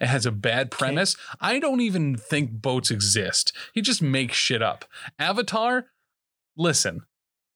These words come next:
Speaker 1: really? You're gonna, you're gonna make another three-hour movie where people just wanna see these things bang and then they just put their dreadlocks together? Stupid. What else has he done?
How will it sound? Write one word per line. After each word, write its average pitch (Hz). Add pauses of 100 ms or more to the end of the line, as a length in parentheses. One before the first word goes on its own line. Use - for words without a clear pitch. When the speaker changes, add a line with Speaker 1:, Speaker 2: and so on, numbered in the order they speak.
(180)
Speaker 1:
really? 208 (380)
You're 190
gonna, 208 (200)
you're 202
gonna 226
make 196
another 147
three-hour 151
movie 139
where 139
people 143
just 135
wanna 135
see 135
these 127
things 127
bang 131
and 135
then 131
they 131
just 120
put -
their 131
dreadlocks 127
together? 165 (260)
Stupid. - (1040)
What 233
else 240
has 131
he 120
done? 101